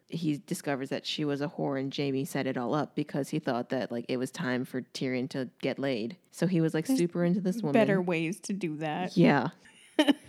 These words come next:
Speaker 2: You don't have to ruse a whole, start a whole thing like,
Speaker 1: Yeah.
Speaker 2: "Oh, there's bandits attacking this woman, save her."
Speaker 1: Yeah.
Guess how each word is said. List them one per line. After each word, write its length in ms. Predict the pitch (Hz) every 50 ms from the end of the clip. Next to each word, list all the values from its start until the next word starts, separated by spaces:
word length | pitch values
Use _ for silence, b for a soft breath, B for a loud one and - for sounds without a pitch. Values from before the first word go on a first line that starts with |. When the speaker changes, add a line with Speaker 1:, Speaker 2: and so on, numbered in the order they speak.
| - - - -
Speaker 2:
You 60 | 254
don't 120 | 254 269
have 100 | 254 226
to 100 | 202 196
ruse 420 | 185 180 196 202 202 202 208 196 185
a 60 | 196
whole, 400 | 208 - 214 202 196 196 208 - _
start 260 | - - - 233 208
a 40 | 220 233
whole 100 | 214 208
thing 460 | - - 202 190 190 196 196 196 196
like, 120 | 180 185
Speaker 1:
Yeah. 280 | 196 175 185 175 - 233
Speaker 2:
"Oh, 100 | 135 196
there's 140 | 208 226 208
bandits 600 | - - 202 180 185 208 214 196 190 185 - 202
attacking 520 | 190 - - 214 202 190 196 196 190 180
this 160 | 180 202 -
woman, 420 | 196 196 185 190 190 185 185 190 208
save 380 | 208 - 214 190 185 208 208
her." 280 | 214 196 175 180 180 226 196
Speaker 1:
Yeah. 400 | 202 214 220 196 160 143 147